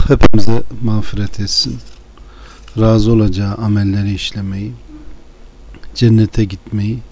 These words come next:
cemalini görmeyi nasip etsin. Evet, kavramlar dersine devam ediyoruz kardeşler.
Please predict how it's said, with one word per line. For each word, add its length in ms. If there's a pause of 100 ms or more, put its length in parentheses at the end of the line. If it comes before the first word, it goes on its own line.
(100)
cemalini 580
görmeyi 460
nasip 360
etsin. 300 (2250)
Evet, 180 (180)
kavramlar 600
dersine 460 (140)
devam 400
ediyoruz 420
kardeşler. 720